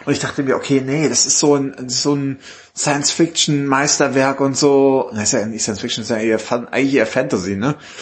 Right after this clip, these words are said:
So, das, das muss man mal irgendwie gesehen haben und so. Und ich hab ihn, ich hab mich hier mit, mit, mit der Liebsten hingesetzt und ich gesagt, komm, wir gucken. Und jetzt, sie hatte schon keinen Bock, so.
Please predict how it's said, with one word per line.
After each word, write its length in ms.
So, 220
das, 300
das 240
muss 180
man 200
mal 220
irgendwie 360
gesehen 380
haben 220
und 140
so. 200
Und 80
ich 120
hab 160
ihn, 160
ich 140
hab 100
mich 140
hier 100
mit, 460
mit, 120
mit 80
der 80
Liebsten 300
hingesetzt 540
und 60
ich 60
gesagt, 160
komm, 160
wir 80
gucken. 240
Und 60
jetzt, 200
sie 120
hatte 120
schon 120
keinen 220
Bock, 400
so. 260